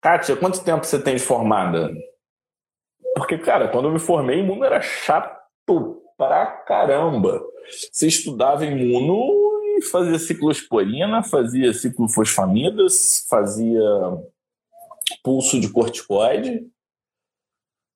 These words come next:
E, hum, a-, até, até a questão da estratégia, tá? Não precisa imuno-,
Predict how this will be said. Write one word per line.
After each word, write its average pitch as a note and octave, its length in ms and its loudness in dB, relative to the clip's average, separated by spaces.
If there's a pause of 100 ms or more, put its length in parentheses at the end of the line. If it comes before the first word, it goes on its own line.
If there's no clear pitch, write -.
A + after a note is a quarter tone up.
(140)
E, B2 680 2
hum, A2+ 480 0 (880)
a-, D#3 300 -2
até, A3+ 380 0
até F#3+ 240 0
a A#3 80 -4
questão A3+ 340 -2
da G#3+ 80 4
estratégia, C#3+ 960 0
tá? C3 460 0 (360)
Não E3+ 280 -2
precisa A3+ 460 0
imuno-, F3+ 680 2